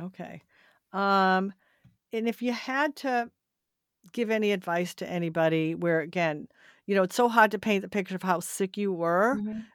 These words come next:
Speaker 1: and, and it's been years, so we want people to know that, um, because you have gone
Speaker 2: Yeah.
Speaker 1: on and look at, you've got, you know, five kids now.
Speaker 2: Mm-hmm.
Speaker 1: Um,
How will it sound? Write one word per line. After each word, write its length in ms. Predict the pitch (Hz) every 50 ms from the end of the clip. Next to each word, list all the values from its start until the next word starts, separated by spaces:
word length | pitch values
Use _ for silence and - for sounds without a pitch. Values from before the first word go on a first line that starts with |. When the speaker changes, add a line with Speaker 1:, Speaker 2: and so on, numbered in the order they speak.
| _ -
Speaker 1:
and, 340 | 220 202 190 185 180 190 - 208
and 100 | 214 208
it's 160 | 196 - -
been 220 | - 214 202 190
years, 300 | 185 185 165 127 139 -
so 140 | - - 185
we 120 | 170 165
want 220 | 170 170 170 160 -
people 260 | 180 175 165 - 160
to 120 | - - 165
know 200 | 160 156 147 147
that, 300 | - 135 - 76 69 - 277 _ -
um, 440 | 165 156 156 160 156 151 151 160 - _ _ _
because 240 | - 175 - 196 175
you 60 | 185 170
have 260 | 180 202 190 190 175
gone 280 | - 180 170 156 156 156
Speaker 2:
Yeah. 200 | 151 151 190 156
Speaker 1:
on 60 | 160
and 240 | 156 156 156 - 240 202
look 200 | 180 185 185 175
at, 140 | 143 - 165
you've 140 | 160 - -
got, 200 | 170 160 160 - - -
you 100 | 175 165
know, 220 | 156 - 156 160 _ _ -
five 320 | 180 180 175 180 180 _
kids 340 | - 180 170 165 165 - 170
now. 320 | 165 160 170 151 160 160 _ _ - - - - - - _ _ - -
Speaker 2:
Mm-hmm. 300 | 226 190 185 180 180 175
Speaker 1:
Um, 140 | 175 175